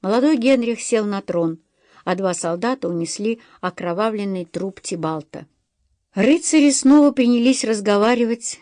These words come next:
Обстановка в огромном зале казалась спокойной и мирной, словно ничего и не произошло, и только пятна крови на полу напоминали об этой чудовищной сцене.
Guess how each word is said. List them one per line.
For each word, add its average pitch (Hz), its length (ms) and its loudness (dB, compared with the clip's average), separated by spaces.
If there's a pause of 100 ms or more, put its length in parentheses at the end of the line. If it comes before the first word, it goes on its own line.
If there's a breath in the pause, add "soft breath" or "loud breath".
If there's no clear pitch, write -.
(120)
Обстановка 208 720 -2
в 190 40 2
огромном 190 500 0
зале 185 320 -2
казалась 180 500 -4
спокойной 185 760 0
и - 20 0
мирной, 226 560 -2 (480)
словно 202 420 0
ничего 190 460 0
и 269 200 -2
не 233 120 4
произошло, 196 800 -4 (500)
и 190 100 -6
только 190 300 -2
пятна 180 400 -4
крови 247 300 2
на 170 120 -2
полу 165 400 -6 (540)
напоминали 185 840 -2
об 175 180 -4
этой 175 200 0
чудовищной 185 720 -6
сцене. 151 560 -6